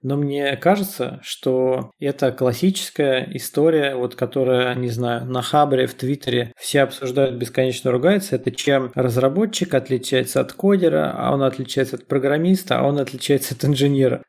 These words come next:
Просто в итоге все щас одно и то же называют разными словами, и каждый за это воюет. Ну, в общем, Алёна так и подтвердила, что все примерно как бы называют по-разному, но ждут, э, инженеров по обеспечению качества.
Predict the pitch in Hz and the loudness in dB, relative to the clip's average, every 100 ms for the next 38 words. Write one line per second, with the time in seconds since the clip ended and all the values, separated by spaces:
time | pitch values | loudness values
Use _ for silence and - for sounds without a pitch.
0 | - 175 185 147 147 151 135 123 - 165 | 0 2 2 2 2 2 0 0 -2 2
1 | 175 165 156 - - - 147 147 - - | 4 4 2 -2 -12 -4 0 0 -2 -2
2 | 143 147 143 147 143 135 135 135 139 135 | 0 2 2 2 2 0 0 0 2 2
3 | 135 139 135 135 - 143 180 202 139 - | 2 0 0 -4 -2 2 4 2 0 -2
4 | 120 151 139 131 123 127 131 120 113 110 | 0 2 0 0 2 2 0 0 0 0
5 | 110 - 165 226 - 123 120 151 156 113 | -6 -2 2 2 2 0 2 2 2 0
6 | - 147 - 123 - 113 113 120 113 127 | -2 -4 -4 -6 -2 -4 -4 -10 -8 -8
7 | - 165 151 131 131 120 117 117 117 120 | -2 0 0 0 0 0 -2 -4 -4 -4
8 | 123 131 131 131 156 196 196 143 113 117 | -2 2 2 2 2 4 2 0 0 0
9 | 131 143 123 - 131 120 147 156 - 123 | 0 0 -2 -2 0 2 2 0 0 0
10 | 123 123 - 87 87 131 120 113 135 120 | 2 0 -2 -2 -4 -4 -4 0 0 0
11 | - 113 110 - 127 113 107 117 - - | -2 -4 -6 -8 -6 -4 -4 -8 -10 -18
12 | - | -20